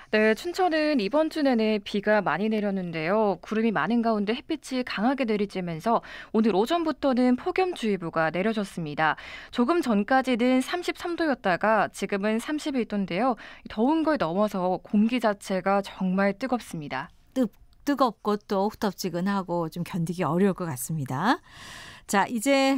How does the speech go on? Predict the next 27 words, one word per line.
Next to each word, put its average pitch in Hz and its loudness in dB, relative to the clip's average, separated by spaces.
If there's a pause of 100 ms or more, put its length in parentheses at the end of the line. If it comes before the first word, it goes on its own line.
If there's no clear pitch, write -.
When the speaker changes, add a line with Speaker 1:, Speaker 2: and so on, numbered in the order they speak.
(120)
Speaker 2:
뭐 220 4
그래도 247 0
장마철 240 2
지나면 196 2
이제 185 -2
본격적으로 175 -2
피서철이 202 -4
시작될 175 -8
텐데 160 -4 (400)
마음은 190 2
다들 208 0
당장 190 -2
시원한 220 4
곳을 208 0 (160)
훌쩍 214 -8
떠나고 226 -2
싶거든요. 202 0 (600)
춘천에 254 -2 (560)
그렇게 233 0
좀 214 -2 (120)
더위를 214 0
한 - -2
방에 240 2
날려줄 196 2
만한 175 -2
곳이 151 -6
있다고요? 120 -8